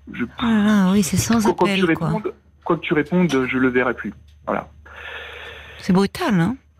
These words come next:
Speaker 1: Oui, c'est brutal. Alors, c'est d'autant plus brutal, donc on n'habitait pas ensemble,
Speaker 2: Hmm.
Speaker 1: mais, euh, alors là, ça fait presque deux ans qu'on est,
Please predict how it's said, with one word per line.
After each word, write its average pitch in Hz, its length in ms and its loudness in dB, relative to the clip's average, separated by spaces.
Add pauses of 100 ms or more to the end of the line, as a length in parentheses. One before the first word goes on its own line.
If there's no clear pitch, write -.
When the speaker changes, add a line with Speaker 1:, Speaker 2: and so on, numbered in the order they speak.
(360)
Speaker 1:
Oui, 135 180 2 (220)
c'est 156 80 0
brutal. 123 440 0 (600)
Alors, 135 320 2
c'est 123 60 -6
d'autant 131 200 -2
plus 120 140 -8
brutal, 143 440 2
donc 120 180 -6
on 117 80 0
n'habitait 104 320 -2
pas 101 100 -4
ensemble, 196 440 2 (460)
Speaker 2:
Hmm. 208 180 2 (300)
Speaker 1:
mais, 131 500 0
euh, 117 580 2 (840)
alors 123 180 2
là, 120 160 2 (120)
ça 113 80 -6
fait 113 160 -4 (160)
presque - 320 -4 (200)
deux 127 460 -2
ans 143 100 -2
qu'on 120 180 -6
est, 107 80 -4